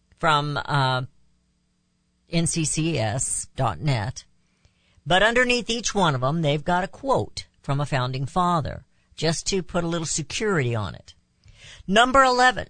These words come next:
<coughs> excuse me, principle eleven. "The majority of the people may alter or abolish a government which has become tyrannical." Whoa, wait a minute. Wait a minute.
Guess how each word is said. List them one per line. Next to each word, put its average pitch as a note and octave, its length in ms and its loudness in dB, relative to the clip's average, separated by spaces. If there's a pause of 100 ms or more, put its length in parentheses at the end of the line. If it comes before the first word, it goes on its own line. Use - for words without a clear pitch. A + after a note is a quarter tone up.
(140)
<coughs> - 160 -4
excuse F3+ 420 -4
me, C3+ 80 -4
principle A#3+ 440 0
eleven. F3+ 420 2 (1200)
"The G#3 80 2
majority A3 500 6
of C#4 100 6
the C#4 80 2
people F#3 360 0
may D#3+ 240 2
alter G#3+ 440 4
or G#3 220 6
abolish F3+ 540 4
a E3+ 80 2
government D3+ 580 2
which D3+ 200 -2
has D#3+ 260 2
become E3 420 0
tyrannical." D3 720 0 (500)
Whoa, C4 460 6
wait C#4+ 440 6
a A#3 60 4
minute. D3+ 400 -2 (240)
Wait D#4 480 6
a A#3+ 60 4
minute. D3+ 480 -2